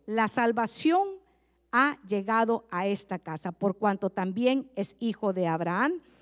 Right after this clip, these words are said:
Y hay una gran diferencia entre el Zaqueo que está arriba en el árbol y el Zaqueo que termina comiendo con Jesús. Cuando así somos nosotros, cuando este principio de mayordomía es enseñado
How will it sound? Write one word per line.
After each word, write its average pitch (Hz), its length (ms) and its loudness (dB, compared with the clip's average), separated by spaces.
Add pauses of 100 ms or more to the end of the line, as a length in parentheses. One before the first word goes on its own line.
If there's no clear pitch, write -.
(400)
Y 262 220 2
hay 294 200 2
una 294 200 0
gran 254 320 2
diferencia 214 960 2
entre 190 300 -6
el 180 100 -6
Zaqueo 220 480 0
que 214 100 -8
está 214 320 0
arriba 208 480 -2
en 214 80 -4
el 202 140 -2
árbol 190 440 2 (300)
y 190 140 0
el 185 80 2
Zaqueo 202 640 0 (240)
que 196 420 -2
termina 190 640 2
comiendo 175 560 0
con 175 160 -4
Jesús. 165 400 -2
Cuando 180 400 2 (220)
así 269 260 0
somos 269 420 2
nosotros, 240 600 0 (260)
cuando 240 600 2
este 294 260 -2
principio 285 840 0
de 214 140 0
mayordomía 214 720 -2
es - 100 -4
enseñado 226 680 0